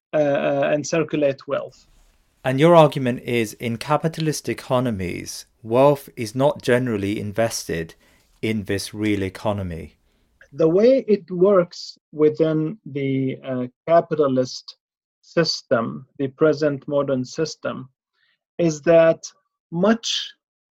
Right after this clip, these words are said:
Speaker 1: a great much of, uh, the wealth that is owned by the wealthy, um, stays dormant, stays hoarded,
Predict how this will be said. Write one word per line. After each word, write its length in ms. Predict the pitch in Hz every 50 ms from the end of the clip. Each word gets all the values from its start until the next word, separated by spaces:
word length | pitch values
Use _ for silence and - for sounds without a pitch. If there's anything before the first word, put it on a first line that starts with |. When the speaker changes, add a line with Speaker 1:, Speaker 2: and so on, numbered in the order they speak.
| _ _ _ _ _ _ _ _ _ _ _ _ _ _ _ _ -
Speaker 1:
a 100 | 170 160
great 400 | 139 151 151 180 214 226 226 -
much 340 | 160 139 131 127 - - - - -
of, 360 | 156 151 147 143 135 123 - _ _ _ _ _ _
uh, 400 | 160 143 139 139 139 139 135 - -
the 220 | 175 139 131 147 139
wealth 600 | 139 139 151 170 160 147 147 160 160 - _ _ _ _ _ _ _ _ _ _ _ _ _ _ _
that 180 | 151 147 147
is 160 | 147 131 139 - -
owned 460 | 202 185 180 185 180 170 151 156 135
by 240 | 143 139 135 135 131
the 140 | 127 131 127
wealthy, 500 | 127 123 117 113 - - 139 180 180 - _ _ _ _ _ _ _ _ _ _ _ _ _ _ _ _ _ _
um, 460 | 170 160 160 156 156 156 156 151 - _ _ _ _ _
stays 680 | - - - - 190 185 180 175 156 147 143 - - _ _ _ _ 139 131
dormant, 720 | 165 160 160 165 160 156 160 165 190 214 220 214 - - - _ _ _ _ _ _ _ _ _ _ _ _ _ _ _ _ _ _ _
stays 680 | - - - - 180 175 175 170 170 170 160 147 143 - - - _ -
hoarded, 680 | 127 151 165 170 170 170 165 156 165 165 185 180 -